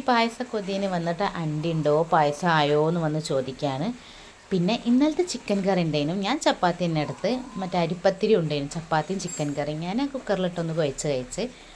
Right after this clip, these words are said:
അങ്ങനെ അതും കഴിഞ്ഞ് പിന്നെ ദാ അവൾ നല്ല റാഹത്തുള്ള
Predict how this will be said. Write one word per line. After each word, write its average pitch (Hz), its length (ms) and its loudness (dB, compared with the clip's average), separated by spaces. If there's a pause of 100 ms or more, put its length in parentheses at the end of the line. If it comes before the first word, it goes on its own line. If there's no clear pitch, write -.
(340)
അങ്ങനെ 254 280 4
അതും 185 240 2 (100)
കഴിഞ്ഞ് 165 300 2 (140)
പിന്നെ 233 400 4
ദാ 160 100 -4 (280)
അവൾ 175 160 -2 (180)
നല്ല 185 320 0 (880)
റാഹത്തുള്ള 277 600 6